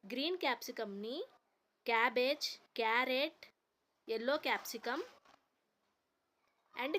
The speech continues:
గ్రీన్ చిల్లీని అయితే మనం స్మాల్ స్మాల్ పీసెస్‌గా కట్ చేసుకోవాలండి.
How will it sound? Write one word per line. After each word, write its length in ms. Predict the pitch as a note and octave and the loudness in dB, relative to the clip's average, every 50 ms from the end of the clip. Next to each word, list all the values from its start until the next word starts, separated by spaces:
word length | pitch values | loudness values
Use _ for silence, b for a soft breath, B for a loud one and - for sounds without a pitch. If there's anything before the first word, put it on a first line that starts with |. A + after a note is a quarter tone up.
| E4 | 0
గ్రీన్ 280 | B3+ C4 C4+ C#4+ D4 C4 | 2 2 2 2 2 0
చిల్లీని 420 | - C4 A#3 G#3+ G#3+ A3 G#3+ G#3 | -2 -2 0 0 0 0 0 -2
అయితే 260 | G3+ G3 G3 - B3+ F4 C5 C5 B B B B - | -4 -4 -2 0 0 0 0 -2 B B B B -4
మనం 220 | A3+ A#3+ C#4+ F#4 C5+ | -2 -2 -2 -2 -2
స్మాల్ 380 | - - - C4+ B3+ B3+ C4+ C4 | -6 -6 -4 -2 0 0 0 -2
స్మాల్ 340 | - C#4+ C4 C4 C#4 D#4+ - | -2 -4 -2 0 0 -2 -2
పీసెస్‌గా 520 | - A#3+ A3 - A3 G3+ F#3+ G3 A#3 D4 B4+ - - _ _ _ - | -6 -10 -6 -6 -6 -6 -4 0 0 0 0 0 -6 _ _ _ -4
కట్ 180 | B3+ A#3+ - | -4 -2 0
చేసుకోవాలండి. 840 | C#4 C4 C4 - - B3 A#3 A3+ A3 G#3 G3 G3 F#3 F3+ F#3 F#3+ | -2 -2 -2 -2 -4 -2 0 0 0 -2 -2 -6 -8 -6 -6 -6